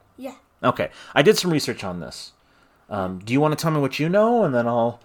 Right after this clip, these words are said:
Speaker 2: go into the list I got?
Speaker 1: Um, what I know are, like, rumors spreading around school. I don't know if they're actually true.
Speaker 2: Uh-huh.
Speaker 1: And, uh, so, I don't know. So
Speaker 2: Well,
Speaker 1: you
Speaker 2: what are
Speaker 1: can
Speaker 2: the
Speaker 1: go
Speaker 2: rumors?
Speaker 1: first.
Speaker 2: You were, you tell me.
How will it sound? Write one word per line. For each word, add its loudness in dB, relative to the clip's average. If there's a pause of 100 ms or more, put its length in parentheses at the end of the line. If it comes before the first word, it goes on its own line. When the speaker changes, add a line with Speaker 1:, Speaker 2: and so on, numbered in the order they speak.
(320)
Speaker 2:
go 2
into -2
the -6
list -2
I -2
got? -4 (460)
Speaker 1:
Um, -10 (640)
what -4
I -10
know -10
are, -10
like, -12 (480)
rumors -14
spreading -18
around -20
school. -12
I -12
don't -14
know -12
if -16
they're -12
actually -16
true. -14 (120)
Speaker 2:
Uh-huh. -4 (420)
Speaker 1:
And, -18 (140)
uh, -18 (720)
so, -16 (1040)
I -12
don't -18
know. -20 (240)
So -20 (260)
Speaker 2:
Well, 4
Speaker 1:
you 8
Speaker 2:
what 8
are 6
Speaker 1:
can 4
Speaker 2:
the 0
Speaker 1:
go 2
Speaker 2:
rumors? 0
Speaker 1:
first. -8
Speaker 2:
You -4
were, -2
you -6
tell 0
me. -4